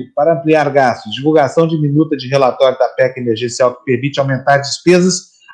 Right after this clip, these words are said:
azeda o mercado. O governo se diz contra a medida.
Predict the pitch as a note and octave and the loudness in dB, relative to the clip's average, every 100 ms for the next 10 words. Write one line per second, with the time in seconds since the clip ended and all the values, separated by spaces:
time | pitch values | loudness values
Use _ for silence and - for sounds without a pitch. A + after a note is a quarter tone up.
0 | - E3 D3 - F3 G#3 G3 - E3 F#3 | -2 0 0 2 4 4 4 2 4 4
1 | D#3 - B2+ G2+ A#2+ C3 D#3+ F#3 F3+ D3 | 4 2 0 0 -2 0 2 2 -2 -6
2 | E3+ F3 - F3 F#3 F3 D#3+ D3+ A#2+ A#2 | -6 -6 -2 0 0 2 0 0 -2 -4
3 | F2 | -6